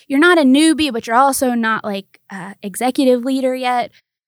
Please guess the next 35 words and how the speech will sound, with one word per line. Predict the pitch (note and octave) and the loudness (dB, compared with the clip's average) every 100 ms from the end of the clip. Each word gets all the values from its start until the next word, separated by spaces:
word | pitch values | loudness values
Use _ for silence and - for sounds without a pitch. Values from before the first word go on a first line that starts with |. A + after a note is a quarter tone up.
| _ _ | _ _
Fellows | - D4 D4 C#4 C#4 | 0 4 4 4 0
is | B3+ | -6
for | C#4+ | -6
you. | C#4+ B3+ G#3+ | -4 -2 -2
And | A3+ A#3 | 0 0
then | C4 C4+ | 0 0
we | C4 | 2
also | B3 B3+ C4 | 0 0 -4
have | A#3 G#3+ G#3 | -2 -4 -4
our | G#3+ - | -6 -4
L | A3 | -6
D | A3+ | -4
I, | A3 G#3 | -2 -2
which | G#3 - | -4 -10
stands | A3 A3 G#3 | -8 -8 -8
for | G#3+ | -8
Leadership | G#3 G#3+ A3 A3 G#3 | -6 -6 -6 -8 -8
Development | G#3 G3+ G#3+ G#3+ - | -8 -4 -2 -2 -4
Intensive. | G3+ G#3 - A3+ A3+ - G#4 - - - - | -6 -6 -8 -10 -8 -4 -4 -6 -16 -16 -6
And | C4 | -2
that's | C#4 - | -2 -2
more | C4+ B3 | -2 -2
for | B3 | -2
your | A3+ G#3+ | -2 -2
senior | - B3 A3 G3+ | -2 0 0 -2
executive | G3 - G3 - G3 F#3 | -6 -8 -8 -6 -6 -6
leader | F#3+ F#3 F#3+ | -8 -8 -8
that's | G3+ - | -10 -8
really | A3+ A3+ A#3 | -6 -4 -6
at | A3 | -10
the | G3+ | -12
top | - B3+ C4 | -4 -4 -2
of | A#3+ | -4
their | A#3 | -6
game, | G3+ G3 G3 G3 | -4 -4 -2 -4